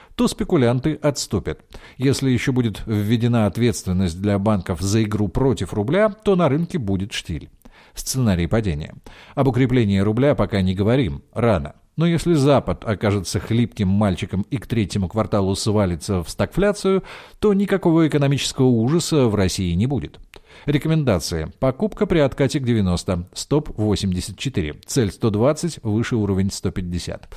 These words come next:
Кто остался в позиции от девяносто, перенесите стоп на девяносто восемь.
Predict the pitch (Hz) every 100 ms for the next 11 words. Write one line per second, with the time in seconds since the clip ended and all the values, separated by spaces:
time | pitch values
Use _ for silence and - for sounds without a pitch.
0 | - - - 190 185 190 123 107 - 120
1 | 117 92 107 92 104 120 185 - 160 151
2 | 127 131 - 151 151 - 143 135 120 101
3 | 101 101 - 107 85 71 78